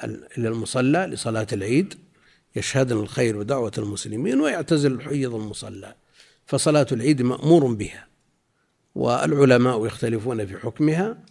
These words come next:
فمنهم من يقول يطلق السنية، وهذا قول معروف عند جمع من أهل العلم، ومنهم من يقول فرض كفاية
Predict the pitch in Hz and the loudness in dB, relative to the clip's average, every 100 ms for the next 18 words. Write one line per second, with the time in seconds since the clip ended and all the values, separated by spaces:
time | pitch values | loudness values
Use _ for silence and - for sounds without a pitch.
0 | _ _ _ _ - 151 135 110 110 107 | _ _ _ _ -2 4 4 4 0 -2
1 | 110 127 117 135 - 113 110 - 110 104 | -4 -6 -4 -4 -4 -4 -6 -4 -2 0
2 | 110 139 196 196 - - - - - _ | 0 2 2 2 -8 -20 -20 -20 -20 _
3 | _ _ - 127 113 110 - - - 139 | _ _ -8 -4 -2 -4 -8 -8 -2 0
4 | 101 101 95 135 107 101 95 107 104 - | 0 -2 2 2 2 -2 -8 -12 -14 -4
5 | 135 110 107 107 104 98 113 233 233 143 | -2 -2 -4 -6 -6 -4 -2 0 2 2
6 | 120 123 113 110 127 - 139 113 101 113 | 2 0 -2 -2 -2 0 0 0 -6 -8
7 | 101 120 165 202 | -6 -4 -2 -4